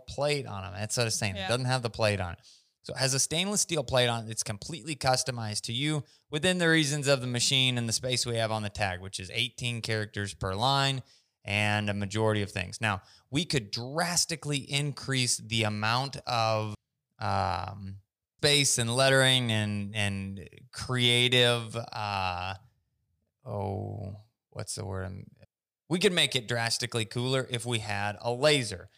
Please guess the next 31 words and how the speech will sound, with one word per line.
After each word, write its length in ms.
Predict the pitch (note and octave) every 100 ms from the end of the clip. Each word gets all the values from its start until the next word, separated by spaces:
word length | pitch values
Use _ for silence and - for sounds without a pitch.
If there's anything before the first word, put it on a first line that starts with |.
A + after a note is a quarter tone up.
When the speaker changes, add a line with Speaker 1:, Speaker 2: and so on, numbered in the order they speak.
| _
Speaker 1:
but 100 | -
there's 160 | A2 G#2
a 40 |
couple 300 | G#2+ E3 C#3 D3+
different 300 | C#3+ C3+ B2+
types 320 | B2+ B2 -
of 80 | A#2+
lasers 480 | B2 C3 A#2+ A#2+
out 300 | B2 C#3 B2
there. 160 | A2 G2
There's, 360 | F#2+ G#2+ G2+ A2
um, 420 | G2+ G2 F#2+ F#2 - _ -
a 60 |
fiber 580 | G2+ - C3 C3+ C3 A#2+
laser, 440 | A2 G#2 G#2+ A#2 A2+
and 140 | G2+
fiber 280 | A2+ A#2+ A#2+
lasers 440 | A#2 A#2 A2 G2+
are 40 | G2+
designed 360 | G#2 G2+ G2+
to 60 | G2
cut 300 | - A#2+ -
stuff. 340 | - F#2+ -
And 100 | F#2
that's 200 | G2 A#2+
what 120 | D3
we 140 | C#3+ C#3+
need 300 | C3+ C3 A#2
to 120 | -
actually 340 | A#2+ - G#2 G2+
cut 300 | - A#2+ A#2+